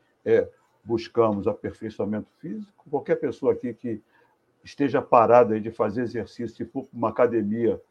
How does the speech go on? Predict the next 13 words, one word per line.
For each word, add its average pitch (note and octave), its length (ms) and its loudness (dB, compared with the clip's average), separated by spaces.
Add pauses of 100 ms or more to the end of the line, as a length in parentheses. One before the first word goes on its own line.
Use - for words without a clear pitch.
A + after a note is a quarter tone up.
(260)
né, A#2 120 0
no B2 200 -2
dia C3+ 180 4
seguinte B2 460 -6
dói A2+ 300 6
o G#2+ 100 -2
corpo D#3 300 2
inteiro, D3 420 4
inclusive B2+ 440 -4
o A#2 40 -6
freio B2+ 220 -4
da A2 160 4
língua, E3+ 400 -6